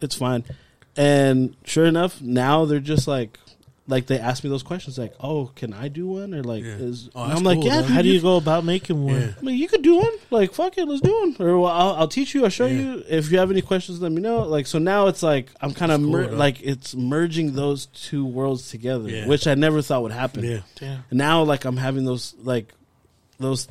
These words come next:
Speaker 1: like, questions where it's like, "Can I be on your podcast?" I'm like, "Absolutely not.
Speaker 2: Yeah.
Speaker 1: No, you cannot."
Speaker 2: <laughs> Yeah.
Speaker 1: I was like, "But, like, we could do one, and, like, it could be, like, oh, like, our pay, like, for the, for the team. Like, it
Speaker 2: Yeah.
Speaker 1: could be our team's
Speaker 2: That's cool,
Speaker 1: podcast."
Speaker 2: though.
Speaker 1: Like,
Speaker 3: Oh, shit.
Speaker 1: so, like,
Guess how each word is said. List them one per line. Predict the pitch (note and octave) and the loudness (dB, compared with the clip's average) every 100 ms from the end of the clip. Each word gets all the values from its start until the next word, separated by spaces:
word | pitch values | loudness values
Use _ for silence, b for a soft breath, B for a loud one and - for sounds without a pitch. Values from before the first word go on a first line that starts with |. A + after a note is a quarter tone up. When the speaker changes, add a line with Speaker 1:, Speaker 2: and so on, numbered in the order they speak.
| - | -4
Speaker 1:
like, | C3 A#2+ | -4 -4
questions | - D#3 D3+ - D3 C3+ | -6 -4 -4 -6 -8 -6
where | C3+ | -8
it's | C3 | -6
like, | B2+ A2 - b b b b | -8 -8 -12 b b b b
"Can | - G#2 | -16 -14
I | A#2 | -12
be | D3 | -8
on | F#3 | -6
your | G#3 | -6
podcast?" | G3 A3+ | -8 -10
I'm | C#3+ | -6
like, | B2+ G2+ _ | -6 -6 _
"Absolutely | C3+ C3+ C3+ F3 C#3 | -6 -4 0 0 0
not. | A2+ A#2 F#2 _ - | -2 -6 -8 _ -8
Speaker 2:
Yeah. | B2 D3+ | 0 6
Speaker 1:
No, | D#3+ | 6
you | F#3 D3+ | 6 4
cannot." | C#3+ E3+ C#3 D#3 D#3 | 4 4 2 0 -4
Speaker 2:
<laughs> | |
Yeah. | C#3 A#2 A2+ - | -6 -6 -8 0
Speaker 1:
I | D3 | 2
was | D3+ | 4
like, | B2 G2 - | 2 0 4
"But, | G3 F#3+ C3+ - D3+ | 6 6 2 -6 0
like, | D3+ C3+ - | 0 0 -8
we | B2+ E3 | -6 -6
could | D#3 D3 G2 | -4 -6 -4
do | - D#3+ | 2 4
one, | F#3 D3+ D3 C#3+ | 4 2 2 0
and, | C#3 | -2
like, | C3+ B2 - | 0 0 -2
it | C#3 | -8
could | C#3+ C3+ | -8 -4
be, | C#3+ | -2
like, | C#3+ C3+ C3 _ - | 0 -2 -4 _ -10
oh, | E3+ F3+ | -4 0
like, | D#3+ C#3+ - | 0 -2 -2
our | D3+ | -2
pay, | D3+ - F3+ | 0 -4 0
like, | D3+ C3 - | 0 0 -6
for | - D#3 | -8 -4
the, | D3+ D3 B2 | 0 -2 -4
for | - E3 | -4 -4
the | D#3+ | -2
team. | C4 G3 A2+ F#2+ | -2 -2 -2 -6
Like, | A2+ D3 | -4 -4
it | |
Speaker 2:
Yeah. | D#3+ | -4
Speaker 1:
could | F3 | -6
be | G3 | -2
our | G#3 | -2
team's | G3+ C4+ A#3 F3+ - | -2 -4 -4 -6 -12
Speaker 2:
That's | B2 | -8
cool, | C3+ | -6
Speaker 1:
podcast." | B2 A#2 | -6 -4
Speaker 2:
though. | |
Speaker 1:
Like, | C3+ C3 | -2 -2
Speaker 3:
Oh, | D3+ D3 D3+ | -4 -8 -10
shit. | C3+ - D#3 E3 | -10 -12 -12 -4
Speaker 1:
so, | F3 | 0
like, | F3+ E3 B2 | 2 0 -2